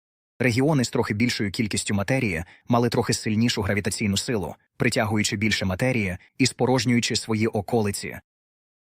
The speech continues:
Коли більше матерії збиралося, гравітаційна сила зростала, і околиці спорожнювалися ще більше. Протягом сотень мільйонів років почала формуватися космічна павутина.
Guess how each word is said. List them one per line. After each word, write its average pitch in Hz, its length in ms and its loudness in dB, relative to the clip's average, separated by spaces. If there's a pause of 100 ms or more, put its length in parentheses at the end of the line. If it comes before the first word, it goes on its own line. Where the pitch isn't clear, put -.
(300)
Коли 127 200 2
більше 127 260 0
матерії 110 360 2
збиралося, 113 640 0 (200)
гравітаційна 120 640 2
сила 107 280 -2
зростала, 101 640 -4 (240)
і 131 100 4
околиці 113 460 2
спорожнювалися 101 760 -2
ще - 300 -2
більше. 98 540 -2 (1700)
Протягом 143 400 0
сотень 131 340 -2
мільйонів 104 440 0
років 107 340 -2
почала 107 360 -2
формуватися 101 640 -2
космічна - 540 -4
павутина. 95 640 -4